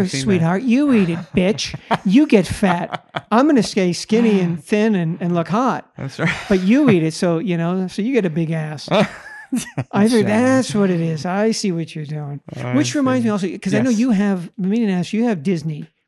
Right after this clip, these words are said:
Speaker 2: right? You have the Disney Plus.
Speaker 1: I have
Speaker 2: whatever it's called.
Speaker 1: Disney Plus, yes.
Speaker 2: Yes.
Speaker 1: I got the, the, the triple Disney Plus, Hulu, and
Speaker 2: Right.
Speaker 1: E S P N Plus.
Speaker 2: So, uh, what I wondered was, I was reading something, Yahoo News, uh, uh, Kim Kardashian. I usually don't read that stuff.
Speaker 1: Yes.
Speaker 2: But anyhow, they said her show, I didn't even know. I'd never seen it, but of course I've heard of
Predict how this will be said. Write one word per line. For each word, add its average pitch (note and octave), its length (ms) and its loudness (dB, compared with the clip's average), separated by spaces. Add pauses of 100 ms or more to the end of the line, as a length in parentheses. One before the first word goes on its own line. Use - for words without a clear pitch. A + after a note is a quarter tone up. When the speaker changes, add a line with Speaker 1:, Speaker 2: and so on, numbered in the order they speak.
(240)
Speaker 2:
right? F3+ 180 -2
You F#3 100 -2
have F#3 80 -2
the F3+ 80 -2
Disney F3+ 320 -2
Plus. F#3 340 -6
Speaker 1:
I E3 80 2
have F3+ 80 2
Speaker 2:
whatever D3+ 200 0
it's D3 80 0
called. - 180 0
Speaker 1:
Disney D3+ 120 -4
Plus, - 20 -18
yes. F#3 80 -2
Speaker 2:
Yes. F3 140 -4
Speaker 1:
I D3 60 0
got D#3 220 -4
the, B2 280 -4
the, B2 320 -6 (460)
the B2+ 180 -6
triple F#3+ 600 -4
Disney E3+ 360 -4
Plus, D#3 360 -4
Hulu, E3+ 600 -2
and C3+ 140 0
Speaker 2:
Right. - 80 -8
Speaker 1:
E D#3 140 -4
S C#3+ 140 -4
P F3 120 -6
N F3+ 120 -6
Plus. - 140 -10
Speaker 2:
So, G#3 100 2
uh, G3+ 120 -4
what A3+ 120 -2
I C4 80 0
wondered C#4+ 380 0
was, F3 200 0
I G3 40 0
was F#3 140 -2
reading B3+ 240 2
something, F3+ 520 -4
Yahoo F3+ 320 0
News, D#3+ 360 -2
uh, F#3 260 -6 (200)
uh, A3+ 120 -6
Kim A#3+ 180 -2
Kardashian. F3 580 -2
I G3 80 -2
usually A#3+ 240 0
don't G3 180 0
read F3 180 -2
that E3+ 160 -4
stuff. D#3+ 360 -6
Speaker 1:
Yes. G#2+ 180 -14 (320)
Speaker 2:
But F#3+ 140 -2
anyhow, G3+ 240 2
they F3+ 140 -2
said G3+ 160 -2
her A3+ 160 -2
show, G3 260 -2
I F3 60 0
didn't F#3+ 160 -2
even F#3 160 0
know. D#3+ 100 -2
I'd E3+ 100 -2
never A3+ 220 -2
seen F#3+ 300 -2
it, F3 100 -4
but E3+ 100 -4
of E3+ 60 -4
course F3+ 240 -6
I've F#3 140 -4
heard F#3 200 -2
of D#3+ 240 -8